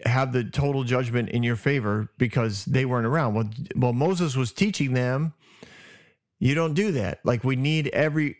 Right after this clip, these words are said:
everything needs to be brought out into the open. This needs to be highly what? Conversational in everything we do." So, so Jethro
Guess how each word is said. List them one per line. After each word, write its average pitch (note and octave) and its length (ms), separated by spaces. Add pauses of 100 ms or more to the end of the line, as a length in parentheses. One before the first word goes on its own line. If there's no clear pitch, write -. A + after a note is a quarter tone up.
everything D3+ 960
needs C3+ 260
to B2+ 60
be A#2+ 320 (320)
brought C3 400
out A#2+ 260
into A#2 240
the A#2 100
open. G2+ 340
This B2+ 240
needs C3+ 180
to B2+ 60
be B2 160
highly C#3 580
what? A2+ 460
Conversational C3 1300 (1000)
in A#2+ 120
everything B2+ 340
we C3+ 80
do." C#3+ 260 (2000)
So, E3+ 240 (300)
so E3+ 240
Jethro E3 1040